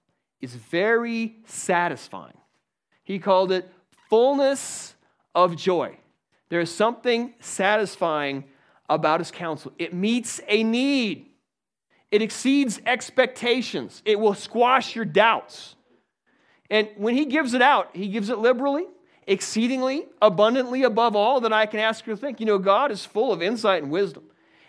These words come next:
And it's not that he's not communicating it. It's just a lot of times we're not listening. When you hear it, though, it's very satisfying. When you've heard God highlight something to you, when you received the counsel, 'cause remember, he is a wonderful counselor.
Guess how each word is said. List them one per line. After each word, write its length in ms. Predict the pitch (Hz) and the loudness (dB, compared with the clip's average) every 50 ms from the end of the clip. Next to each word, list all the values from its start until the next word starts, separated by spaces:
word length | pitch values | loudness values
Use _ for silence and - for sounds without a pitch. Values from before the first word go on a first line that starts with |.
| _ _ | _ _
And 160 | - 202 220 226 | 0 2 2 2
it's 160 | 214 - - | 0 -2 0
not 280 | 220 233 285 349 339 | 2 2 2 2 2
that 100 | - 254 | 0 0
he's 180 | 220 247 254 226 | 0 0 -2 0
not 220 | 220 233 233 226 | 0 0 0 0
communicating 720 | - 214 202 226 294 320 294 - - 180 160 151 139 131 135 | -2 -6 -4 -4 -2 -4 -4 -2 -2 0 0 0 -2 -2 -4
it. 200 | 156 - - - _ _ _ _ _ - | -6 -8 -10 -14 _ _ _ _ _ -6
It's 140 | - 196 196 | -4 -4 -4
just 140 | 240 220 | -4 -2
a 60 | 226 220 | 0 2
lot 140 | 226 226 | 2 2
of 80 | 226 214 | 2 0
times 220 | 220 226 220 185 | 0 -2 -2 0
we're 140 | 185 208 208 | 0 2 2
not 180 | 220 220 214 220 | 4 2 2 2
listening. 400 | 247 277 269 - 339 226 151 - _ _ _ _ _ _ _ _ _ _ _ _ _ | 0 -2 -2 -6 -14 -16 -18 -20 _ _ _ _ _ _ _ _ _ _ _ _ _
When 200 | - 190 254 269 | -6 -2 0 2
you 100 | 269 294 | 2 2
hear 300 | 262 226 262 320 381 392 | 2 2 2 4 4 4
it, 100 | 359 320 | 4 4
though, 500 | - 247 240 233 240 240 233 226 226 - - _ _ _ | 4 4 6 6 6 6 4 4 2 -4 -14 _ _ _
it's 220 | - - 156 - | -14 -14 -14 -12
very 480 | 147 139 151 196 202 226 240 240 240 226 | -10 -2 2 4 4 4 4 4 2 0
satisfying. 800 | - - 240 220 214 214 196 160 - - 160 151 139 123 107 - _ _ _ _ _ _ _ _ _ _ _ _ | 2 4 6 6 6 6 2 0 -4 -4 -2 -2 -2 -4 -8 -12 _ _ _ _ _ _ _ _ _ _ _ _
When 160 | - 190 220 233 | -2 0 2 4
you've 160 | 262 285 220 | 2 2 2
heard 340 | 226 247 254 277 302 247 208 | 4 4 4 4 4 2 0
God 360 | 240 240 240 240 240 240 247 - - _ _ _ _ _ | 2 2 4 4 2 0 0 -4 -10 _ _ _ _ _
highlight 540 | - - - 214 220 262 254 254 254 254 247 | -18 -4 0 4 4 6 6 4 4 2 0
something 360 | - 247 233 226 - 240 214 | -2 -2 -2 -2 -4 -6 -4
to 60 | 196 | -2
you, 120 | 220 233 226 | -2 -2 0
when 120 | 202 196 | -2 -2
you 100 | 190 185 | -2 -4
received 640 | 170 170 170 - - 208 233 247 247 247 226 214 208 | -4 -6 -8 -8 -6 -4 -2 -2 -2 -2 -4 -4 -4
the 100 | 220 214 | -6 -6
counsel, 460 | 226 - 226 226 226 202 - - 147 | -6 -6 -4 -4 -4 -4 -4 -8 -12
'cause 140 | - 147 143 | -12 -8 -6
remember, 220 | 190 208 196 151 | -4 -4 -4 -4
he 300 | 117 - 190 214 208 208 | -6 -8 -8 -8 -2 -2
is 160 | 202 196 185 | -2 0 0
a 100 | 190 190 | 0 0
wonderful 720 | 185 180 165 160 170 180 196 214 214 208 190 170 - 165 147 | 0 -2 -2 -4 -2 0 0 0 0 -2 -4 -4 -4 -6 -6
counselor. 580 | - - 160 160 160 156 - - - 104 - | -6 -8 -8 -8 -8 -8 -10 -12 -14 -14 -14